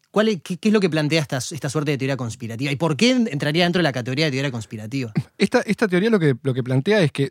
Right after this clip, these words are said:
Speaker 2: eh, debajo de toda la ciudad de Maldonado hay una gran red de túneles de escapes construidos en la época de la colonia. Eh,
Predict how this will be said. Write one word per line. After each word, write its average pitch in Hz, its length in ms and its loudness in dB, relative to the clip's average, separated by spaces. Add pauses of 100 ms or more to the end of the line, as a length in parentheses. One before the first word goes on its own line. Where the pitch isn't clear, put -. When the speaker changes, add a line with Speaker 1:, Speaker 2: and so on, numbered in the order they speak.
(140)
Speaker 2:
eh, 120 260 -2
debajo 123 580 0
de 127 60 2
toda 165 140 0
la 156 80 2
ciudad 143 160 0
de 135 60 0
Maldonado 131 320 0
hay 185 80 4
una 139 120 2
gran 170 320 2
red 156 240 2
de 135 160 2
túneles 147 440 2
de 110 60 -2
escapes 175 380 0
construidos 127 480 -2
en 113 80 -4
la 113 60 -2
época 113 300 -2
de 110 80 -4
la 110 100 -2
colonia. 175 480 4 (480)
Eh, 113 480 2